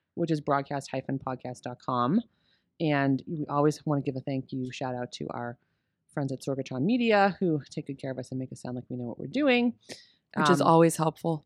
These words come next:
Speaker 1: if you want to talk about a sponsorship, if you'd like to discuss options, we are open to discussion on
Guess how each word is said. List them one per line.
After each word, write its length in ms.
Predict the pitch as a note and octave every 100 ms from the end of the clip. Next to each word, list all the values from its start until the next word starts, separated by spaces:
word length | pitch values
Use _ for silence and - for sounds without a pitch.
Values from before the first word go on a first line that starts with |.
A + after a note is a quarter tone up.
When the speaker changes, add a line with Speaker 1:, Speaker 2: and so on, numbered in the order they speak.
| -
Speaker 1:
if 180 | A#3 -
you 140 | B3+
want 280 | A3+ A#3 B3+
to 60 | C4+
talk 180 | C4+ B3
about 100 | A#3
a 40 |
sponsorship, 500 | A3+ A#3 A#3+ C4 E4
if 100 | C#4
you'd 160 | F#3+ E3+
like 220 | E3+ F3 -
to 180 | G3+ F3
discuss 560 | D#3+ - - E3+ E3+ -
options, 520 | D3+ D3+ F3+ F3 F3+
we 400 | D3 E3 E3+ F3
are 340 | - C#3+ C#3 -
open 440 | - D3+ D3 B2 A#2
to 100 | -
discussion 520 | B2 A#2+ - B2 - A2
on 200 | G#2+